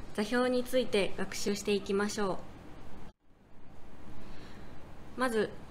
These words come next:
右の図のように点Oで垂直に交わる二つの数直線を考えます。横の数直線をX軸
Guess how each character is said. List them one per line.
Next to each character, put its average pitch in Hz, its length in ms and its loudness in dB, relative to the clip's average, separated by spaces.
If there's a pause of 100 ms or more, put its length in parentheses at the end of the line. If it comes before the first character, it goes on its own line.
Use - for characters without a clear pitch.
右 214 240 4
の 233 160 6
図 226 100 0
の 233 160 4
よ 226 200 8
う - 20 6
に 185 240 4 (420)
点 240 320 4
O 247 220 4
で 196 260 6
垂 247 220 2
直 233 320 2
に 185 80 6
交 185 300 4
わ 190 100 6
る 175 260 4
二 - 220 2
つ 220 100 4
の 196 140 4
数 220 160 4
直 233 240 4
線 202 260 8
を 180 60 4
考 180 320 6
え 180 100 4
ま 180 240 4
す。 - 180 -6 (4000)
横 233 260 2
の 262 160 4
数 262 200 4
直 262 240 2
線 196 420 6
を 175 140 6
X 220 420 4
軸 196 400 4